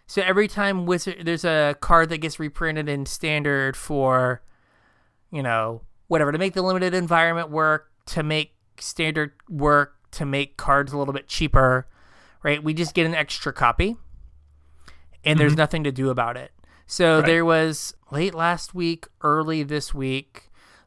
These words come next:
Speaker 1: there were a bunch of videos. There was one from M T G Goldfish, one from Noxious, and I'm sure other people did videos
Speaker 2: Yeah.
Speaker 1: about Arena's reprint problem, right? Like, so in this set, it was bad because you had six rares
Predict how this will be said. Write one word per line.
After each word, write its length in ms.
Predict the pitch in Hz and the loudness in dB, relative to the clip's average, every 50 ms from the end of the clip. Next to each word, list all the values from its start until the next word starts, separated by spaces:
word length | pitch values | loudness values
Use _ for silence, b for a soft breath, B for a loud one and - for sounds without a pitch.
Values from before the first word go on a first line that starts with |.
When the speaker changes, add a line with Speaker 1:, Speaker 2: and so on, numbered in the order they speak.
| _ - | _ -2
Speaker 1:
there 180 | 147 143 143 | 0 2 4
were 220 | 139 139 139 139 135 | 4 4 4 4 4
a 40 | 131 | 2
bunch 200 | 143 156 151 - | 2 0 0 -2
of 80 | 170 | -4
videos. 520 | 147 160 151 151 151 151 147 147 147 143 135 | -4 -4 -2 0 2 2 2 2 2 0 0
There 80 | 139 | -2
was 140 | 135 131 117 | -4 -6 -4
one 240 | 135 143 139 139 143 | -2 -2 -2 -2 -4
from 160 | - - 131 | -6 -8 -8
M 100 | 123 127 | -8 -8
T 100 | - - | -8 -8
G 180 | 127 123 123 127 | -10 -8 -10 -6
Goldfish, 640 | 123 139 139 165 160 - - 170 170 165 165 - - | -2 0 0 0 0 -2 0 2 2 2 2 0 -2
one 280 | 147 139 135 135 139 135 | -2 -2 -2 -2 -4 -6
from 240 | - 127 117 123 131 | -8 -8 -8 -2 2
Noxious, 580 | 139 143 151 - - - 151 147 139 139 - | 4 4 4 2 -2 -4 -4 -2 -2 -4 -6
and 80 | - 127 | -8 -8
I'm 80 | 127 123 | -8 -8
sure 280 | - - 151 143 139 | -6 -2 -2 0 0
other 160 | 135 135 139 | 0 -2 -2
people 260 | 135 139 143 - 139 139 | -6 -8 -8 -8 -8 -6
did 220 | 131 139 131 131 | -6 -6 -4 -4
videos 560 | 170 196 220 208 196 185 180 180 175 - - b b b b b b b b b b b | -4 -2 0 2 2 2 2 2 0 -4 -8 b b b b b b b b b b b
Speaker 2:
Yeah. 60 | - 170 | -2 2
Speaker 1:
about 340 | 156 175 170 165 160 - - - | 6 8 8 8 8 4 0 -4
Arena's 480 | 165 156 170 180 175 175 165 147 131 139 | -2 -2 -2 -2 -2 -2 -2 -4 -4 -4
reprint 400 | 151 151 143 - - 135 135 - | -4 -4 -4 -6 -8 -8 -6 -4
problem, 440 | - 131 123 123 135 127 123 131 | -2 -2 -2 -2 -4 -8 -6 -4
right? 220 | 135 135 135 139 143 - | -2 -2 -2 -4 -4 -4
Like, 240 | 139 131 131 131 - _ _ b b b b b b b b | -4 -4 -4 -6 -8 _ _ b b b b b b b b
so 360 | b - - 175 160 156 151 | b -2 0 2 4 4 4
in 180 | 156 160 156 160 | 4 2 0 0
this 180 | 180 220 208 - | 0 0 0 0
set, 280 | - 208 185 175 175 | 0 0 0 0 -2
it 120 | 170 165 165 | -4 -6 -2
was 300 | 160 156 156 151 139 135 | 0 0 0 0 -2 -4
bad 480 | 147 147 160 156 151 156 160 156 147 | -6 -2 0 2 4 4 2 2 0
because 380 | 151 147 - 160 151 139 - - | -4 -6 -4 -4 -4 -4 -6 -6
you 80 | 156 | -8
had 440 | 139 139 147 139 143 143 139 139 139 | -4 -2 0 2 2 2 0 0 -4
six 840 | - - - - - - 165 156 - - - - - - - - - _ _ _ - | -8 -12 -12 -8 -6 -4 -6 -6 -6 -10 -16 -18 -16 -18 -18 -20 -20 _ _ _ -14
rares 760 | 127 123 131 127 123 127 151 190 233 262 262 - - - | -6 -4 -2 -2 0 0 -2 -2 -4 -6 -8 -12 -16 -18